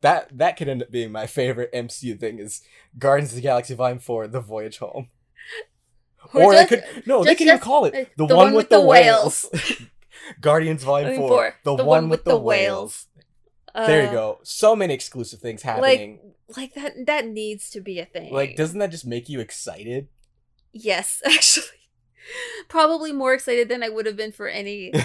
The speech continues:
Speaker 1: <laughs>
Speaker 2: Guardians, whatever.
Speaker 1: Uh,
Speaker 2: I
Speaker 1: and
Speaker 2: like
Speaker 1: then it
Speaker 2: them
Speaker 1: just has,
Speaker 2: fine.
Speaker 1: like, the stuff that doesn't have,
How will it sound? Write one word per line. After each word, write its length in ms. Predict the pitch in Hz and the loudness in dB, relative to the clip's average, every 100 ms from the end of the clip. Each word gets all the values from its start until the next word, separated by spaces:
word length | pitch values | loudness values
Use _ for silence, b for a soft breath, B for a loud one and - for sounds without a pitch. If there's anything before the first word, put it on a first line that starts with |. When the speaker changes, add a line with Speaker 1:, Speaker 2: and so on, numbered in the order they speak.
| 185 151 | 2 0
Speaker 1:
<laughs> 280 | - _ | -4 _
Speaker 2:
Guardians, 680 | - 226 208 202 196 208 - _ _ _ _ | -2 -2 -2 -8 -14 -20 -20 _ _ _ _
whatever. 520 | - 208 175 180 - - _ _ _ - | -10 -8 -6 -10 -14 -20 _ _ _ -6
Speaker 1:
Uh, 380 | 117 117 110 104 _ _ _ - | -4 -2 -4 -8 _ _ _ -6
Speaker 2:
I 40 | |
Speaker 1:
and 80 | 240 | -2
Speaker 2:
like 80 | 247 | -2
Speaker 1:
then 80 | 139 | -6
it 20 | |
Speaker 2:
them 60 | 120 | -10
Speaker 1:
just 100 | - | -4
has, 160 | 131 | -4
Speaker 2:
fine. 60 | 117 | -4
Speaker 1:
like, 180 | 123 117 | -12 _
the 80 | 113 | -20
stuff 300 | - 110 _ | -14 -14 _
that 240 | 113 104 _ _ | -12 -12 _ _
doesn't 300 | 104 98 - | -12 -12 -20
have, 340 | 107 104 95 | -16 -16 -16